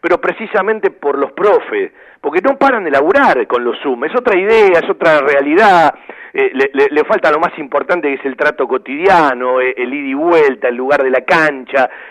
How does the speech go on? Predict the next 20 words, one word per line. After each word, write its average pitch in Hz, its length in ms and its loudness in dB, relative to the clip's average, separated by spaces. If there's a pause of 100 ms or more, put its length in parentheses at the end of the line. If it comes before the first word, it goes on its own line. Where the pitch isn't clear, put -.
(140)
eh, 120 380 -2
eh, - 40 -4
la 120 140 -2
competencia, 135 920 -2
lo 127 100 0
presencial, 147 680 0 (240)
pero - 80 2
están 254 160 0
haciendo 220 340 -2
una 151 200 -2
tarea 180 280 2
enorme 135 680 2
y 123 320 -6
a 127 80 2
veces 185 240 -2
terminan 160 380 -2
muy 160 180 -6
tarde 175 520 2
y 139 320 -10
yo 196 220 0